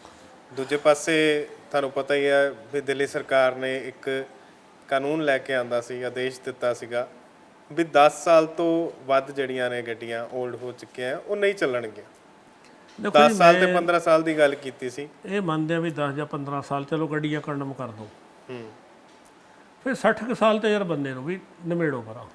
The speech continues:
Speaker 1: <laughs>
Speaker 2: ਕੋਈ ਮਤਲਬ ਰੱਖਣ ਦਾ।
Speaker 1: ਹੂੰ।
Speaker 2: ਇਹ ਥਲੇ ਪਝੱਤਰ, ਪਝੱਤਰ ਸਾਲ ਦੇ ਬੁੜੇ ਕੰਟਰੀ ਨੂੰ ਦਬੱਲੀ ਜਾਂਦੇ ਨੇ।
Speaker 1: ਹੂੰ।
Speaker 2: ਤੇ ਦਸ ਸਾਲ ਪੁਰਾਣੀ ਗੱਡੀ ਕੰਡਮ ਹੋ ਗਈ।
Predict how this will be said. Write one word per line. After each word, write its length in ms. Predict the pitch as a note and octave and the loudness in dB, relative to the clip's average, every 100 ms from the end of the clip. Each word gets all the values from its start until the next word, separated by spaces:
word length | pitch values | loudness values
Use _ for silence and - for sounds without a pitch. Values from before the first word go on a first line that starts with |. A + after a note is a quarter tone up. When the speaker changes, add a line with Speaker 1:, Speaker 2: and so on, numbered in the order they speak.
| - - E3 | -20 -16 -14
Speaker 1:
<laughs> 1000 | E3 - - - - - - - - | -14 -18 -20 -20 -20 -20 -20 -20 -10
Speaker 2:
ਕੋਈ 120 | F3 A3 | -4 -2
ਮਤਲਬ 400 | A3+ G3+ G3 F3 | 0 -2 -2 -4
ਰੱਖਣ 240 | - D3+ | -4 -8
ਦਾ। 160 | B2+ G#2+ - - C3 | -8 -12 -16 -20 -14
Speaker 1:
ਹੂੰ। 200 | C3 A#2+ - D4 | -14 -14 -16 -10
Speaker 2:
ਇਹ 100 | B3 | -2
ਥਲੇ 200 | A3 B3 | 0 0
ਪਝੱਤਰ, 420 | D4+ B3+ F#3+ G#3+ | 0 -2 0 -2
ਪਝੱਤਰ 420 | C4+ B3+ A#3+ A3+ | -2 -2 -2 -2
ਸਾਲ 260 | G3 F#3+ F#3+ | 2 2 0
ਦੇ 100 | G3+ | -2
ਬੁੜੇ 520 | F3 G#3+ G#3+ G#3 - - - | 0 2 2 0 -6 -14 -6
ਕੰਟਰੀ 340 | F3+ E3+ F3 | -4 -4 -4
ਨੂੰ 120 | F3+ | -4
ਦਬੱਲੀ 360 | E3+ E3 D#3 D#3 | -2 -2 0 -2
ਜਾਂਦੇ 240 | D3+ D3 | -2 -4
ਨੇ। 220 | C#3 C#3+ F3+ - | -6 -10 -14 -18
Speaker 1:
ਹੂੰ। 260 | B2+ B2 A2+ - - - - - - | -16 -16 -18 -20 -20 -20 -20 -16 -8
Speaker 2:
ਤੇ 80 | |
ਦਸ 260 | E3+ E3+ E3+ | -2 -2 0
ਸਾਲ 240 | F#3+ G3 | 0 2
ਪੁਰਾਣੀ 360 | G3 F#3+ F3+ F3 | 0 -2 -2 -2
ਗੱਡੀ 200 | E3 F3+ | -4 -4
ਕੰਡਮ 280 | B3 C4+ C4+ | -4 -4 -6
ਹੋ 100 | |
ਗਈ। 80 | B3 | -8